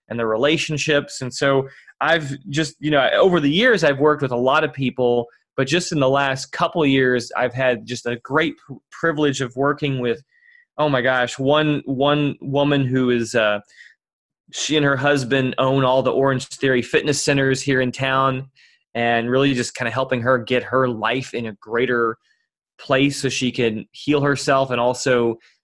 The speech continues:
run her business better and work with her family better. Um, I have a lady right now who's a huge, like, Mary Kay rep who's been doing it for twenty-five years and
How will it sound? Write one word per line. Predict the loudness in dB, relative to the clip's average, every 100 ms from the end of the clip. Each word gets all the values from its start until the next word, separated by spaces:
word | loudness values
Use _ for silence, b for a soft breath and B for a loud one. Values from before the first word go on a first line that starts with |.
| _
run | -2 0
her | 0
business | 0 0 0 -2 0
better | 2 2 4
and | 2 0
work | -2 -4
with | -8
her | -10
family | -2 -2 0 0
better. | 2 2 4 2 0 b b b _ -4
Um, | -2 -2 -4 -4
I | -2
have | 0
a | 0
lady | 2 2 2 0 -2
right | -4 0 0
now | 0 0 0
who's | -2 -2
a | 0 0 -4 -16 _ -20 _ -20
huge, | -6 -2 -2 -2 -2
like, | -2 -2 -10 _
Mary | -4 0 0 0
Kay | -2 -2 0
rep | 2 2 0
who's | -4 -8
been | -6 -4
doing | -2
it | -4
for | -6
twenty-five | -8 -4 -2 -2 -2 0
years | 0 0 -2
and | -10